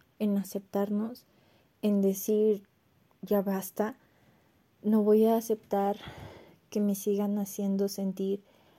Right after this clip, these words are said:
que esto no me queda, que esto no me va", por comentarios ya sea de familiares, amigos, inclusive los novios. Sí, señor,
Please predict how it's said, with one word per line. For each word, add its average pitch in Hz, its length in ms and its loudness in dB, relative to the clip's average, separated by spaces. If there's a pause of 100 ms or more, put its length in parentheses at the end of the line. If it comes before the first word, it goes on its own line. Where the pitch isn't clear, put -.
(640)
que - 100 0
esto 214 180 -4
no 196 80 -2
me 185 140 -4
queda, 190 340 -8 (180)
que - 80 -6
esto 208 180 -10
no 196 80 -4
me 190 140 -4
va", 190 200 -8 (1080)
por 247 140 -2
comentarios 226 520 0
ya 202 120 -2
sea 196 200 -2
de 180 260 -2 (260)
familiares, 180 640 -2
amigos, 175 480 -8
inclusive 220 880 2
los - 280 -2
novios. 226 800 -6 (1300)
Sí, 185 400 0
señor, 247 520 -4